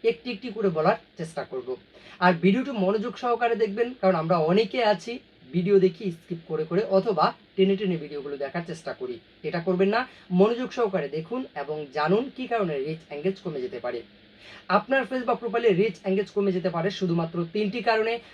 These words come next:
আর যেই তিনটি কারণ বা যেই তিনটি ভুল আপনি করার কারণেই কিন্তু আপনার পেজে রিচ এনগেজ কমে যেতে পারে।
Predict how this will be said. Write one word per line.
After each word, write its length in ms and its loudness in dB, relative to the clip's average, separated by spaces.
আর 180 2
যেই 180 4
তিনটি 300 -6
কারণ 380 2
বা 180 -4
যেই 180 4
তিনটি 320 -4
ভুল 300 0
আপনি 300 -8
করার 300 -4
কারণেই 320 2
কিন্তু 420 0
আপনার 340 -8
পেজে 220 -4
রিচ 220 0
এনগেজ 280 -8
কমে 220 -10
যেতে 160 -8
পারে। 240 -8